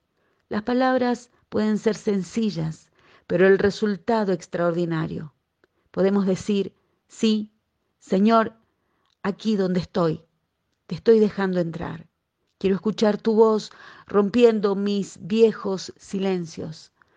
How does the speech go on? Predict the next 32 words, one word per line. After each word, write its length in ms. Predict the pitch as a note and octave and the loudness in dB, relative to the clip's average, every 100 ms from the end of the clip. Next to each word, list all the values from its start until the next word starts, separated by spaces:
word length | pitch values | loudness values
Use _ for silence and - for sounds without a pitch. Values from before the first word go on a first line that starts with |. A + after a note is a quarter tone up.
| _ _ _ | _ _ _
para 200 | F#3 F3 | -4 -4
que 160 | E3 E3+ | -2 -4
pueda 480 | - A#3 A#3+ A3 | 2 4 4 2
hablar 440 | G#3+ G3+ F3 D#3+ - _ _ _ _ _ _ | 0 0 0 -2 -10 _ _ _ _ _ _
de 120 | - F3+ | -6 -4
todas 580 | - G3 F3+ E3 - _ | 2 2 2 0 -6 _
tus 160 | F3 D#3 | -8 -4
maravillas". 760 | D#3 D#3 D3 C#3+ - - - - _ - | -4 -2 -4 -6 -10 -18 -20 -20 _ -4
El 140 | G3 | -2
Salmo 400 | E3+ G3 F#3+ F#3 | 0 0 2 -2
ciento 440 | F3+ - A3 G#3+ | -4 2 2 2
dieciocho 600 | G#3+ G3+ F3+ G3 E3+ F3+ | 0 0 0 -2 -2 -2
dice, 460 | E3+ F3+ - E3+ D#3 _ _ _ _ _ _ | -2 -2 -2 -4 -4 _ _ _ _ _ _
"Esto 440 | A3 A3 - A#3+ G3+ | 4 4 4 2 2
es 400 | E3 D#3 - _ _ - | 2 -2 -14 _ _ 0
obra 340 | F#3+ F#3+ F3+ | 2 4 4
del 160 | E3+ E3+ | 4 0
Señor 540 | - F3 F3+ D#3+ D3+ - _ _ _ | 0 0 2 0 -2 -12 _ _ _
y 120 | F3+ | -6
es 60 | F3+ | -4
maravilloso 800 | F#3+ F#3 F3+ F3+ D#3+ G3 - F3+ | -2 0 2 0 0 -2 0 0
verlo. 460 | E3 D#3+ D#3+ D3+ - _ _ _ _ _ | 0 -2 -8 -12 -14 _ _ _ _ _
Este 320 | A3 G#3+ - | 0 0 4
es 140 | A3+ A3 | 4 4
el 160 | G#3+ | 0
día 340 | G3+ A#3 G#3+ G3+ | 2 2 2 2
que 140 | G3 | -2
hizo 240 | G#3 - G#3+ | -2 -2 -4
el 80 | |
Señor, 480 | G3 G3 F3+ D3 D3 _ _ _ - | -4 -4 -2 -2 -6 _ _ _ -8
nos 160 | D#3+ | -4
gozaremos 800 | D#3+ E3 E3+ D#3+ G3 G3+ G#3 - | 0 0 2 2 2 2 -2 -4